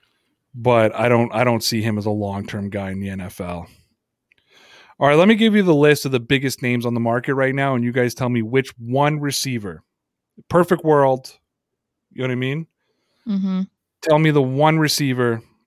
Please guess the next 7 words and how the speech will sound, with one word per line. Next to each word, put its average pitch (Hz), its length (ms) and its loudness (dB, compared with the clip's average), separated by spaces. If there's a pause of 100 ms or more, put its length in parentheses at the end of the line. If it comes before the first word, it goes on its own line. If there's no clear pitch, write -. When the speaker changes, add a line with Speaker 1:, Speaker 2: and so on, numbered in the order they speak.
(160)
Speaker 1:
you 127 140 -2
would 113 120 0
want. 85 260 -10 (1200)
Kenny 185 240 4
Golladay, 165 480 4 (480)
Will 160 240 2
Fuller, 147 440 -2